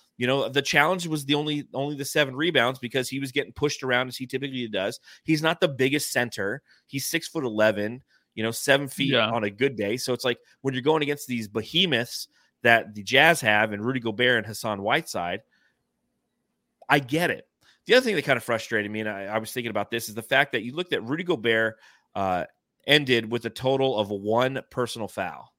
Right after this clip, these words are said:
Speaker 1: Okay? And Hassan Whiteside had one personal foul. What that tells me is the Phoenix Suns didn't do a good job of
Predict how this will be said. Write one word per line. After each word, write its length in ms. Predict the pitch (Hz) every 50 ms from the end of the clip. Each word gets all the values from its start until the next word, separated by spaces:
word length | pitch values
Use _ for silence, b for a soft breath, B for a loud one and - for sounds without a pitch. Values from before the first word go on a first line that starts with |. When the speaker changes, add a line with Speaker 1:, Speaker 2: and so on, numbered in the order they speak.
| _ _ _ _ _ _ _ _ _ _ _ _ _ _ _ _ - -
Speaker 1:
Okay? 420 | 101 - - 117 117 120 123 - -
And 120 | 113 110
Hassan 340 | 123 117 - - 156 156 139
Whiteside 360 | 135 135 139 139 - 123 110
had 140 | 110 107 98
one 360 | 95 98 107 113 120 120 113
personal 380 | - - 123 120 - - 107 98
foul. 380 | - 101 87 78 73 69 - _ b b b b b b b
What 120 | b 139 -
that 160 | 208 226 -
tells 260 | - 196 165 139 123
me 140 | 143 160 165
is 100 | 139 117
the 60 | 120
Phoenix 340 | - - 170 185 190 185 -
Suns 440 | 160 156 151 131 123 113 - - _ _ _ _ _ _ -
didn't 260 | - 139 151 165 147
do 160 | 135 147 156 147
a 60 | 131
good 260 | 113 131 127 113 95
job 460 | 101 117 110 107 101 95 92 90 - - -
of 280 | 107 104 101 95 -